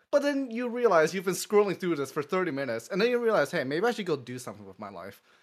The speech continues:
Yeah, that's the feeling I get watching this show, you know? It's like, I can see its appeal. I can see that, like, it has, like, I was, like, enjoying watching it, but it's, like, I've,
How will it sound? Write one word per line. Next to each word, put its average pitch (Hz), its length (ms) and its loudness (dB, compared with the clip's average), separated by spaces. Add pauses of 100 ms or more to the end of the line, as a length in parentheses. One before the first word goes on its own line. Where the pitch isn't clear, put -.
(120)
Yeah, 247 80 -2
that's 269 200 2
the 294 100 0
feeling 202 300 0
I 139 140 2
get 120 180 -4
watching 110 300 -8
this 90 140 -12
show, 90 200 -12
you 98 120 -14
know? 107 80 -12
It's 113 120 -14
like, 101 180 -12 (560)
I 339 120 4
can 247 160 -4
see 180 380 -2
its 180 120 2
appeal. 156 580 -2
I 180 80 0
can 180 140 -6
see 135 260 -10
that, 131 180 -4
like, 98 240 -8 (920)
it 165 120 2
has, 131 360 -2 (160)
like, 113 240 -12 (460)
I 165 200 2
was, 143 360 -4
like, 113 260 -4 (640)
enjoying 127 720 -8
watching 143 380 -4
it, 165 280 -8 (540)
but 247 140 8
it's, - 460 -8 (100)
like, 156 260 -2 (480)
I've, 226 180 4